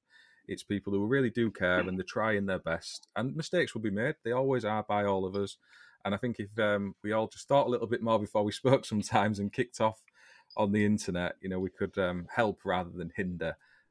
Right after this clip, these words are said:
I think, a lot of these places. And, and you covered it really well in what you just said there, Craig, so I won't repeat all of that again. And you kind of, that's your next question, I suppose, the personal feelings.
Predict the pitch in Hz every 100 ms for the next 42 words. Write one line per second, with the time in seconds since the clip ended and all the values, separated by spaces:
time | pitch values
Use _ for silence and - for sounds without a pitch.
0 | - 85 85 85 73 82 80 - 87 80
1 | - 80 82 - 87 92 101 131 147 117
2 | 98 90 95 92 87 85 87 76 82 -
3 | 85 80 82 - 85 80 87 87 90 92
4 | 85 - _ _ _ 92 90 123 113 98
5 | 95 90 101 87 90 - 95 85 92 113
6 | 117 123 143 139 131 - - 127 123 117
7 | 113 123 123 - 139 - 113 101 - 95
8 | 98 98 107 101 - 98 - 117 110 104
9 | 101 -